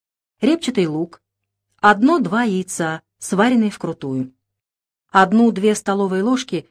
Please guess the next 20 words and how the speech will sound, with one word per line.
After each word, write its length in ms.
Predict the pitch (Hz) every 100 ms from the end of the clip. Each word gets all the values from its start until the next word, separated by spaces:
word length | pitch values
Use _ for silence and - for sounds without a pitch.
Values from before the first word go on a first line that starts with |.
| _
измельчённых 720 | - 208 208 208 277 262 226 -
листьев 380 | 220 226 214 -
щавеля, 560 | - 202 156 143 143 - _ _ _ _ _
зелень 400 | 196 220 285 175
укропа 380 | 156 - 240 262
и 80 | 156
петрушки, 640 | 147 156 220 233 - 190 _ _ _ _
немного 380 | 202 247 320 240
растительного 600 | 165 170 190 180 156 143
масла 420 | 156 254 254 240
и 180 | 240 185
соли. 440 | 214 - 135 135 127 _ _ _ _ _ _ _ _ _ _ _ _ _
Морковь, 580 | 196 190 247 269 262 - _ _ _
свёклу 520 | - 196 240 262 240
без 200 | 196 208
ботвы, 540 | 190 202 190 190 190 - _ _ _
корень 280 | 311 285 220
петрушки 720 | - - 240 254 - 220 - _ _ _ -
мелко 340 | 202 196 185
нарезать 600 | 156 151 226 247 156 -